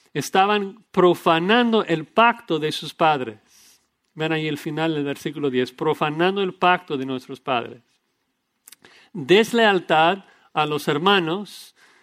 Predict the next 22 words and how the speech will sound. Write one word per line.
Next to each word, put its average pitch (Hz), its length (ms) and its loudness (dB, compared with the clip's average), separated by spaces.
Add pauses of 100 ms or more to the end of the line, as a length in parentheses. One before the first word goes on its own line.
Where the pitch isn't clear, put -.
(220)
equivale 180 800 2
a 180 40 2
una 190 320 0
transgresión 190 1080 4
del 196 160 2
pacto 151 580 -2
divino. 156 640 -2 (440)
Eh, 165 160 -8
profanar 180 640 2
es 180 80 -4
una 190 200 -2
palabra 170 300 2
muy 180 240 0
seria, 185 500 2
muy 175 160 -2
fuerte 185 640 -4
en 160 180 -4
el 156 200 -2
Antiguo 156 500 -6
Testamento. 160 500 -6
Significa 156 640 -4
contaminar. 147 1200 -4